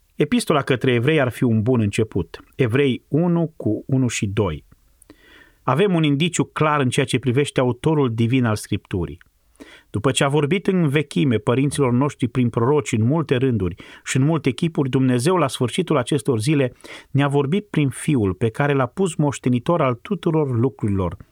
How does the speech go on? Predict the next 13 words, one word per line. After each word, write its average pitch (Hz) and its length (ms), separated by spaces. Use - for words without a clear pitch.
și - 160
prin 120 200
care 135 200
a 123 40
făcut - 320
și - 140
veacurile.” 82 600
Întâi 156 260
de 233 100
toate, 135 520
Dumnezeu 139 480
a 151 60
vorbit. 107 540